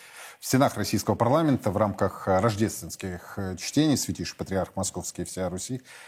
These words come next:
Кирилл призвал депутатов обратить особое внимание на меры социальной защиты беременных женщин.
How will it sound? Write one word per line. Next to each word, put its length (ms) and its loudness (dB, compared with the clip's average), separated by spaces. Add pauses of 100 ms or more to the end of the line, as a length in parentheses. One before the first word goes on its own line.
(140)
Кирилл 420 4
призвал 720 2
депутатов 760 0
обратить 420 -2
особое 560 2
внимание 480 2
на 240 -2
меры 380 0 (260)
социальной 720 2
защиты 520 -2
беременных 420 0
женщин. 340 -6